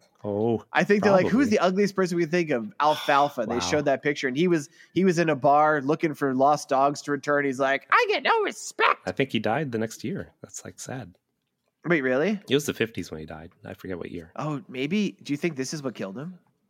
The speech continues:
Speaker 1: Maybe.
Speaker 2: You think they made up that story 'cause they feel bad that Bing Crosby crushed his soul?
Speaker 1: I'll look it up, uh, and tell everybody next week.
Speaker 2: All right,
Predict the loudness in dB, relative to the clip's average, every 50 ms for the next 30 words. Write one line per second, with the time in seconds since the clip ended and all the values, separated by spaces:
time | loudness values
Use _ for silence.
0 | _ _ -8 -8 -6 -4 -6 -6 -8 -10 _ _ _ _ _ _ _ _ _ _
1 | _ -8 -4 -4 -2 -2 0 0 0 0 0 -2 -4 -4 -4 -2 -2 0 -2 -2
2 | -2 -4 -4 -2 -2 -2 0 0 0 0 0 -2 -4 -4 -2 -4 -4 -2 -2 -2
3 | -2 -2 -2 -4 -6 -4 -4 -6 -6 -6 -8 -12 -10 -6 -4 -4 -4 -4 -4 -6
4 | -8 -6 -6 -6 -6 -4 -4 -4 -4 -4 -6 _ -8 -6 -6 -4 -4 -6 -6 -6
5 | -6 -6 -6 -4 -4 -4 -2 -2 -2 -2 -2 -6 -8 -10 -10 -10 -10 -12 -16 _
6 | _ _ _ _ _ _ _ _ _ _ _ _ 0 2 4 4 2 0